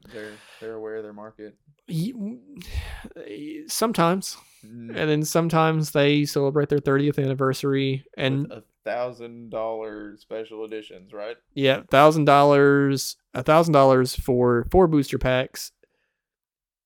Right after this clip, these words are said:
Speaker 2: that contain proxies.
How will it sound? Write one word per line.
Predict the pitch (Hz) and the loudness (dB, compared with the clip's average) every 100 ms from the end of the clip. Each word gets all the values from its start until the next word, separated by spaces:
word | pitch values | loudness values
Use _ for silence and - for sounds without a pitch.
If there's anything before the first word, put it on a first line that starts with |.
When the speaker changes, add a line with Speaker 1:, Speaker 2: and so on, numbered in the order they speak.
| _ | _
Speaker 2:
that | 180 139 135 139 | -4 4 6 4
contain | - 131 - 135 131 135 135 131 127 - _ _ _ _ _ _ | 0 -2 2 4 4 4 2 2 -2 -6 _ _ _ _ _ _
proxies. | - 131 120 - - 113 95 104 - - - | 2 4 4 2 -6 -10 -12 -12 -10 -8 -10